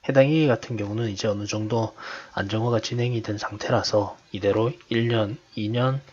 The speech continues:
이 정도의 레코드를 추가적으로 더 유지를 해준다라면은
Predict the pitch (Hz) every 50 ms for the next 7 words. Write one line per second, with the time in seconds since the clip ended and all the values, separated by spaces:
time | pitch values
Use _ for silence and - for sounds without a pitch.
0 | _ _ - 101 104 104 107 107 120 127 123 107 95 - - - 107 107 98 110
1 | 113 113 - - - 123 123 - 113 104 101 95 - 101 92 90 95 95 - 131
2 | 127 120 110 101 - - 101 98 98 90 87 90 92 92 104 110 107 95 92 101